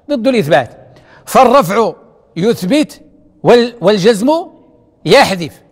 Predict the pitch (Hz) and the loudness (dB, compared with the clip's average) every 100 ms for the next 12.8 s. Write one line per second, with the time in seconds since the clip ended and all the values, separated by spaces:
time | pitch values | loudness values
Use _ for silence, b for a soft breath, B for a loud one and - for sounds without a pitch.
0 | _ _ 190 185 165 208 233 160 233 190 | _ _ -2 -2 0 0 -2 -4 -6 -2
1 | 170 277 277 - _ - 262 156 139 110 | 2 2 0 -16 _ -12 -8 -6 -8 -10
2 | - _ _ _ _ - 277 277 294 247 | -20 _ _ _ _ -2 0 2 2 2
3 | 247 233 151 170 160 208 262 214 240 180 | 0 -2 -4 -6 -8 -14 -8 -2 -2 -2
4 | 143 160 _ _ b b b b b - | -6 -10 _ _ b b b b b -4
5 | 175 233 240 226 214 196 _ _ _ _ | 2 4 4 0 -4 -10 _ _ _ _
6 | 170 240 302 302 285 240 254 226 196 - | -2 -2 0 0 -2 -2 -2 -2 -2 -6
7 | - 180 156 208 254 _ _ _ _ _ | -2 -2 -2 -8 -12 _ _ _ _ _
8 | _ B B B B B B B B B | _ B B B B B B B B B
9 | - 190 294 254 190 185 220 208 135 165 | 0 2 4 2 2 0 -4 -8 -4 -2
10 | 185 226 _ _ _ 220 262 302 294 202 | -2 -4 _ _ _ -2 0 0 -2 -8
11 | 220 214 208 202 247 202 - 226 190 226 | -12 -12 -12 -8 -6 -6 -6 -8 -6 -6
12 | 214 160 226 - 196 240 262 277 | -4 0 0 2 0 2 -2 -4